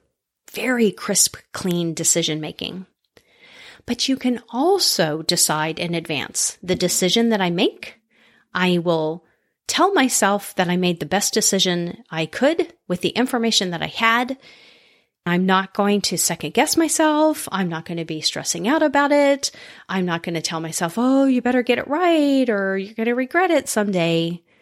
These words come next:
Remember what I talked about in the Preventing Future Regret episode?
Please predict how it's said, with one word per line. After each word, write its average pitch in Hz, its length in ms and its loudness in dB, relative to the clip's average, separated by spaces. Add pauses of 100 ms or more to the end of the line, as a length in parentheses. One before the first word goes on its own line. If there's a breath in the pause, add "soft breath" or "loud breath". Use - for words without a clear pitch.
(360 soft breath)
Remember 403 420 2
what 339 140 2
I 277 60 4
talked 247 260 0
about 220 240 2
in 196 60 -4
the 185 60 -6
Preventing 175 460 0
Future 175 320 -6
Regret 160 420 -4
episode? 165 580 -2